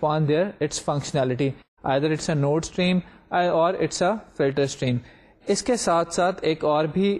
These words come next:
آ، چیز جو اسٹریم کو ہم کیٹیگرائز کرنے کے لیے استعمال کر سکتے ہیں، وہ یہ ہے کہ اسٹریم میں کس طرح سے ڈیٹا فلو کر رہا ہے۔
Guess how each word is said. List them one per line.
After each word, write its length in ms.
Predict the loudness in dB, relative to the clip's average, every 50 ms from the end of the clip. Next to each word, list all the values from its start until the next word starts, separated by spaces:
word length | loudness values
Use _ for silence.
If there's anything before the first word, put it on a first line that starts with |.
| 0
آ، 560 | 0 0 2 2 2 2 2 2 2 0 0
چیز 420 | -2 -2 0 0 2 2 2 2 0
جو 180 | 0 2 2
اسٹریم 400 | 0 -2 -4 -4 -2 0 0 0
کو 380 | -2 -4 -6 -4 -2 -2 0 0
ہم 80 | 0 0
کیٹیگرائز 540 | 0 -2 0 0 0 0 2 0 0 0
کرنے 220 | -2 -2 0 0 0
کے 100 | 0 0
لیے 80 | -2
استعمال 400 | -2 -2 -2 -2 0 0 0 0
کر 120 | 0 -2 -2
سکتے 280 | -2 -2 -4 -4 -2
ہیں، 80 | 0 0
وہ 140 | 2 2 2
یہ 160 | 2 2 2
ہے 140 | 2 0 0
کہ 80 | -2
اسٹریم 360 | -4 -6 -4 -2 0 2 2 2
میں 120 | 2 0 -2 -4
کس 200 | -4 -4 -4 -4
طرح 280 | -4 -2 0 0 0 0
سے 140 | 0 -2 -2
ڈیٹا 280 | 0 0 0 0 0
فلو 280 | -2 -2 0 -2 -2 0
کر 220 | 0 0 -2 0
رہا 140 | 0 0 0
ہے۔ 260 | -2 -4 -8 _ _